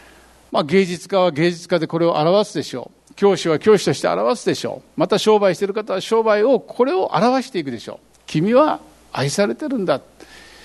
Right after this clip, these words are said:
作り主のもとに行ったら、こん-、そんな心配はなくなるんだ」っていうメッセージをですね、まあ、伝えることができるんですね。で、まあ、あのー、今備えよという、あのー、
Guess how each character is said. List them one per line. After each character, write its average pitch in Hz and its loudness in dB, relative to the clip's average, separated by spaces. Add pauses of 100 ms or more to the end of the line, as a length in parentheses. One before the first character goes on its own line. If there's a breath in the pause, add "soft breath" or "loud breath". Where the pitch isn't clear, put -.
(200 loud breath)
作 - -2
り 226 2
主 214 0
の 208 2
も 208 0
と 240 2
に 226 2
行 214 -6
っ - -20
た 190 -2
ら、 214 2
こ - -4
ん-、 220 -8 (220)
そ - -2
ん 240 -2
な 240 -2
心 240 -2
配 226 0
は 226 0
な 233 0
く 269 0
な 330 4
る 339 -2
ん 294 -2
だ」 214 4
っ 156 -2
て - -8
い 147 -2
う 139 -4
メ 156 -2
ッ - -6
セ 160 -6
ー - -8
ジ 104 -10
を 101 -12
で 92 -20
す - -20
ね、 123 -2 (340 loud breath)
ま 131 0
あ、 120 -2
伝 - -2
え 165 2
る 156 -4
こ 151 -6
と 120 -10
が 101 -12
で 104 -12
き 127 -8
る 110 -8
ん 98 -12
で 95 -20
す - -20
ね。 127 -4 (1700 loud breath)
で、 165 4 (320)
ま 175 -2
あ、 160 0
あ 160 2
の 131 0 (680 loud breath)
ー、 185 2
今 196 2
備 185 0
え 196 4
よ 156 2
と 139 -6
い 123 0
う、 120 2
あ 117 2
の 110 -4
ー、 - -20